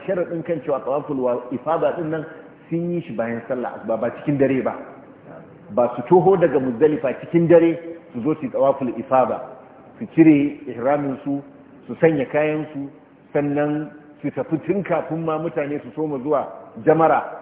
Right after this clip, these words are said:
su har sun zo, su zo su yi jifa a lokacin. A'a, sai gari ya waye za su yi yin tawaful ifada. A, sannan, a, yin jifa, a, bayan an yi tawaful ifada babu laifi, domin an tambayi manzon Allah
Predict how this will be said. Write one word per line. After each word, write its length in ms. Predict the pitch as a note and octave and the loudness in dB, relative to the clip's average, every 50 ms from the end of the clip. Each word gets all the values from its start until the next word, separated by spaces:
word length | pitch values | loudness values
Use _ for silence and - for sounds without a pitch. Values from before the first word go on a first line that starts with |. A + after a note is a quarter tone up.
| - - - - - | -16 -20 -20 -12 -6
su 100 | D3 C#3+ | -6 -2
har 180 | C3 C#3+ D3 C#3+ - | 0 0 0 0 -2
sun 160 | D3+ D3+ C#3+ | -2 -2 0
zo, 180 | C3+ D3+ D3 D3 - - - - - - - - | 0 -2 -2 -2 -6 -12 -20 -20 -20 -20 -14 -8
su 80 | B2+ | -4
zo 120 | C3 D3+ C#3 | -4 -4 -4
su 100 | - C3+ | -4 -8
yi 60 | B2 G2 G2+ | -10 -8 -6
jifa 300 | B2+ B2+ - B2 A2 - | -6 -4 -2 -4 -4 -4
a 40 | A2+ | -4
lokacin. 380 | A2+ G#2+ - A2+ - - G2 F2 - | -6 -8 -8 -10 -12 -14 -14 -12 -8
A'a, 300 | G#2+ A#2 - - A#2 - - - - - - - - - - - - - - - - - - | -8 -6 -6 -6 -8 -10 -12 -16 -20 -20 -20 -20 -20 -20 -20 -20 -20 -20 -20 -20 -20 -8 0
sai 140 | - D3+ D3+ C3+ | 4 4 6 6
gari 260 | C3 C3+ B2+ C3+ C#3+ | 6 6 6 4 4
ya 140 | C#3 C3+ C3+ | 4 2 2
waye 320 | C#3 D3 D3+ D3+ C#3+ B2+ | 2 2 0 0 0 -2
za 140 | G#2 A#2+ A#2+ - - | -4 -4 -6 -6 -8
su 60 | B2 | -8
yi 80 | A#2 A2+ | -8 -8
yin 140 | G#2+ G#2 | -8 -8
tawaful 340 | F2 F#2+ G#2 G#2+ G#2+ - G#2+ G2 | -8 -6 -6 -6 -6 -8 -10 -12
ifada. 400 | F2+ F2+ - G2 F2+ F2+ D#2 C#2+ - - - - - - - - - - - - - - G3 - - - - - - - - - - - | -14 -12 -10 -8 -8 -8 -10 -14 -16 -18 -20 -20 -20 -20 -20 -20 -20 -20 -20 -20 -20 -20 -20 -20 -20 -20 -20 -20 -20 -20 -20 -20 -16 -8
A, 320 | - A#2 A2+ A2 A2 - - | -4 -2 0 0 0 0 2
sannan, 600 | - D#3+ D#3+ D3+ D3 D3+ D3+ D3+ D#3 D#3 D#3 D3+ - - - - - - - - - - - - - - - - - C3 A2+ | 2 4 4 4 4 2 2 2 2 0 -2 -2 -6 -10 -18 -20 -20 -20 -20 -20 -20 -20 -20 -20 -20 -20 -20 -18 -12 -6 -2
a, 120 | C3 B2+ | -2 0
yin 280 | B2+ C3 F3+ F#3+ F3 C3+ | 2 2 2 2 2 0
jifa, 640 | A#2+ D3+ F#3 F3+ - D#3 D#3 C#3+ - - - - - - - - - - - - - - | 0 0 -2 0 2 4 4 4 2 -2 -6 -10 -12 -14 -18 -20 -20 -20 -20 -20 -14 -6
a, 640 | A#2+ A#2 A#2 A2+ A2+ A2+ A2 A2 G#2+ G#2 - - A#2 G#2 | -2 0 2 2 2 2 0 0 -2 -4 -6 -6 -2 2
bayan 280 | C#3+ D3 D3+ D3+ D3 | 4 4 4 4 2
an 200 | - D#3 D3+ D#3 | -2 -2 -2 -2
yi 60 | D#3+ | -2
tawaful 420 | - - C#3 C#3+ C#3+ C#3 C#3 C3 A#2+ - | 0 2 4 4 4 2 0 -4 -6 -6
ifada 340 | B2+ - D3+ C#3+ C3 B2+ A#2+ | -6 -4 -4 0 0 0 0
babu 280 | G#2+ C3+ C#3+ C3 B2 | 2 0 0 0 0
laifi, 320 | A#2 A2+ G#2+ G2+ F2 - F2 E2+ F2+ G2+ | -2 -4 -4 -6 -8 -12 -16 -18 -16 -12
domin 400 | G#2+ G#2 A2 B2+ C#3 C#3+ C#3+ C#3 - - - - - - - - - | -10 -8 -6 -4 -4 -4 -6 -8 -10 -14 -18 -20 -20 -20 -20 -6 -2
an 140 | - D#3 D#3+ | 0 0 2
tambayi 320 | - D3+ C#3 B2+ B2 C3 | 2 0 0 2 2 2
manzon 280 | C#3 C3+ B2+ A#2+ B2+ C3 B2 | 2 0 0 0 -2 -2 -2
Allah 240 | C#3 C#3+ C#3 B2 | -2 -2 -2 -2